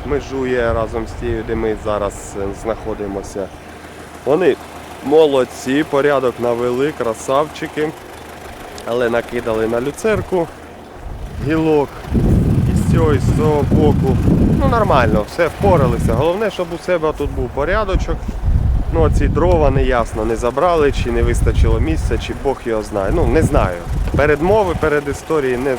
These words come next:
знаю, не питайте, тому не скажу. Ну, як мінімум підкидаємо, потім, як приїдемо збирати траву,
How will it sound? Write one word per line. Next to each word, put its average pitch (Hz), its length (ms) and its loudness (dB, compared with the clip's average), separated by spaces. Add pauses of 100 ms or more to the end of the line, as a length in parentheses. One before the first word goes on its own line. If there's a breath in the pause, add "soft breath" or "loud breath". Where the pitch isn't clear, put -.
знаю, 190 320 0
не 143 100 0
питайте, 165 580 0
тому 139 260 0 (600)
не 143 220 4
скажу. 127 500 0 (840)
Ну, - 120 4 (200)
як 160 200 2
мінімум 196 380 2
підкидаємо, - 760 4 (200)
потім, 110 300 2
як 101 100 0
приїдемо 117 520 -2 (300)
збирати 123 320 4
траву, - 500 6